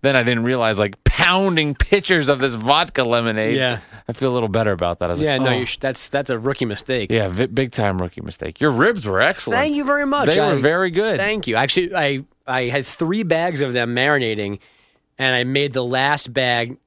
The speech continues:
Speaker 2: the next day, and I knew how to cook 'em better. I thought those were the, the best of the bunch on
Speaker 1: Mm.
Speaker 2: Monday.
Speaker 1: Okay.
Speaker 2: So Sunday was kind of like the trial batch.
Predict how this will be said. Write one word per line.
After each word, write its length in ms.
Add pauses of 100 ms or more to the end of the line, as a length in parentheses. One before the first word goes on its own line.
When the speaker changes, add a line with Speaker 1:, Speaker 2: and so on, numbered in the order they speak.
Speaker 2:
the 100
next 380
day, 360 (680)
and 120
I 60
knew 120
how 60
to 80
cook 240
'em 100
better. 320
I 80
thought 180
those 260
were 100
the, 140
the 80
best 280
of 60
the 80
bunch 280
on 160
Speaker 1:
Mm. 20
Speaker 2:
Monday. 440
Speaker 1:
Okay. 400 (120)
Speaker 2:
So 180
Sunday 400
was 120
kind 300
of 80
like 220
the 80
trial 440
batch. 460